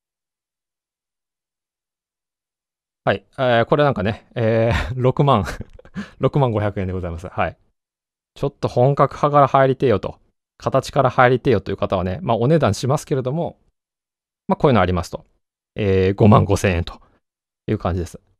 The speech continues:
はい。で、さっき言った通り、えーと、名前がね、いろいろあるじゃないですか。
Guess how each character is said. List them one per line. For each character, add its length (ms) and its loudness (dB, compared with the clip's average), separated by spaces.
は 100 -6
い。 80 -14
で、 60 -4
さ 80 0
っ 80 -4
き 60 -14
言 100 0
っ 20 -12
た 160 2
通 260 0
り、 380 -2
え 180 -2
ー 40 -6
と、 140 0
名 140 4
前 200 4
が 80 4
ね、 180 0
い 80 -2
ろ 100 4
い 40 4
ろ 240 2
あ 80 4
る 80 4
じ 60 0
ゃ 40 0
な 80 -6
い 40 -8
で 20 -18
す 80 -20
か。 160 -14